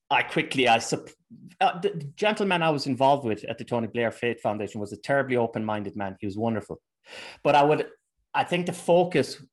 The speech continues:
like, everywhere is just on the right. There's, there is no left-wing extremism as far as any of these large organizations are concerned. And, um,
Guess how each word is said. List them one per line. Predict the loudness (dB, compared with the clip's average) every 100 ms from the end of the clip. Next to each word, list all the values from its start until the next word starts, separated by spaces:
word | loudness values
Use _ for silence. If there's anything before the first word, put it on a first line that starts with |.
| _ _
like, | 0 0 0 -10 _ _ _ _ _ _
everywhere | 0 2 0 0 -4 -6 _ -10
is | -4
just | -4 -2
on | -4
the | -2
right. | -4 -8 -12 _ _
There's, | 0 0 0 -6
there | -4 0 2
is | 0 0
no | -2 0
left-wing | -2 -2 -8 -8
extremism | -12 -10 -8 -8 -6 -6
as | -4
far | 0 2
as | 2
any | 2 2
of | 2
these | 2 2
large | 4 4 2
organizations | 0 -2 -4 -2 -4 -6
are | -10
concerned. | -8 -6 -6 -6 0
And, | 4 4 4 2 -2 -4 2
um, | 4 6